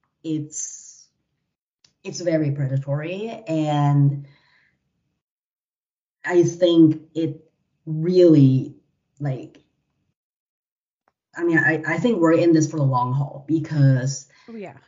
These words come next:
Speaker 1: yeah,
Speaker 2: Yeah.
Speaker 1: because when I, when I first became interested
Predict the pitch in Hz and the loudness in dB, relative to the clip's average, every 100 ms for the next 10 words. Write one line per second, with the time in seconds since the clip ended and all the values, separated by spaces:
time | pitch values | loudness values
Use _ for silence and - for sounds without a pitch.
0 | _ _ _ _ _ 165 123 139 190 - | _ _ _ _ _ -6 -4 -4 -4 -6
1 | _ _ - 180 185 190 220 381 - 208 | _ _ -20 0 2 2 0 -2 -6 -6
2 | 262 349 302 - 147 143 151 131 120 131 | -4 0 -2 0 -2 0 0 -2 -2 -10
3 | - _ 156 147 151 135 - - | -12 _ -2 -2 -2 -8 -10 -14